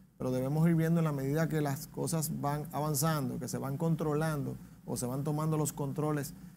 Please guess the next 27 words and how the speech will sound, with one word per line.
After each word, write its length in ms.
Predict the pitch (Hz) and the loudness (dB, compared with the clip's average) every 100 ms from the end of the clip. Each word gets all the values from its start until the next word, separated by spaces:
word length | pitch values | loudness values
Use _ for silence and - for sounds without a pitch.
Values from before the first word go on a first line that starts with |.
| - | -6
eh, 480 | 131 131 127 131 - | -2 0 0 -2 -4
en 120 | 131 | -2
relación 520 | 127 135 127 143 147 156 | 0 0 0 0 2 2
a, 240 | 147 139 - | 0 -2 -4
a 100 | 135 | -4
la, 160 | 131 127 - | -2 -4 -6
a 100 | 127 | -6
las 140 | 127 | -4
medidas 320 | 123 127 147 | -2 -2 -2
sanitarias, 480 | 165 185 175 160 165 165 | 0 0 2 0 -2 -4
hay 200 | - 151 | -4 -2
que 160 | 147 147 | -2 0
ir 200 | 147 151 - - - | 0 -2 -6 -16 -18
soltando, 520 | - 170 165 160 151 147 | -2 2 4 2 2 0
hay 80 | |
que 80 | 147 | 0
ir 60 | 147 | 0
flexibilizando 840 | 151 143 160 156 160 151 147 151 - | 0 2 4 4 2 0 -2 -4 0
y 140 | 151 | 4
viendo 500 | 156 156 143 143 139 | 4 4 2 -2 -4
ese 180 | 127 131 | -4 -4
ejercicio. 460 | 120 - 113 - - | -4 -6 -10 -10 -8
Como 240 | - 135 127 | -4 -2 0
bien 140 | 143 | 0
señalaron 500 | 160 165 156 156 160 | 2 2 4 2 2
las 80 | 151 | 0
autoridades, 580 | 165 170 180 165 170 | 0 2 2 2 0